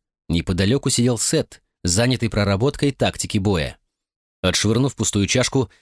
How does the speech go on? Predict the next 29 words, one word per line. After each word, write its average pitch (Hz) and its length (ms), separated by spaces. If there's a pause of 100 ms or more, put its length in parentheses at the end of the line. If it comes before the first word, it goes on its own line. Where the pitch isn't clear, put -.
(160)
император 143 560
направился 117 560
к 92 40
генералу. 101 600 (520)
На 85 80
небольшом 95 420
столе 117 300
перед 113 200
ним 117 160
лежала 107 320
карта 117 320
местности, 120 680 (300)
но 98 140
на 110 120
ней 151 180
не 139 260
было 156 200
никаких 151 440
отметок. 95 560 (520)
Колоссы 135 460
располагались 123 600
слишком 127 420
близко, 120 480 (300)
битва 110 400
шла 117 200
на 107 100
расстоянии 117 600
нескольких 113 600
ярдов, 123 580